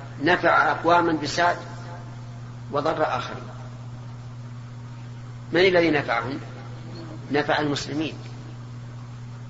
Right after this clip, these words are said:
بزيادة الفتوحات، لأن الله فتح على، على يديه بلادا كثيرة. ويضر بك آخرون الذين قتلوا في الجهاد الذي سعد قائده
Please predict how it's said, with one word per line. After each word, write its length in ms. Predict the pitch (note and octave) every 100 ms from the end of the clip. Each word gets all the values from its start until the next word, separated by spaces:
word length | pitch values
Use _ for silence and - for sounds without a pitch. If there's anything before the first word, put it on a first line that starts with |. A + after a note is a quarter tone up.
| -
بزيادة 420 | B2+ D3+ D#3 C#3 C#3
الفتوحات، 560 | A#2+ B2 B2+ D#3 C#3+ - - - - - - - - A#2+
لأن 180 | C3 C#3+
الله 200 | D#3+ D3+
فتح 340 | F#3 F3 D3
على، 180 | D3+ C#3+
على 360 | A#2+ C#3 C#3
يديه 240 | C3+ D3+ E3 - - - - - - - - -
بلادا 320 | C#3+ E3+ D#3
كثيرة. 420 | D3 C#3 F3 C3 - - - - - - - - - - - - -
ويضر 440 | D#3 E3+ F#3 F3+
بك 220 | F3 E3+ E3
آخرون 600 | D3+ - C#3+ C#3+ D3 C#3+ - - - - - - - - -
الذين 500 | D#3 D3+ D3+ F3 D#3+
قتلوا 580 | D3+ - G3 F3+ E3+ E3+
في 100 | E3
الجهاد 420 | D3+ D#3+ F3 F3
الذي 380 | D#3+ D#3+ D#3 D#3
سعد 420 | - F3 E3 D#3+
قائده 400 | F3 F3 F#3 G3+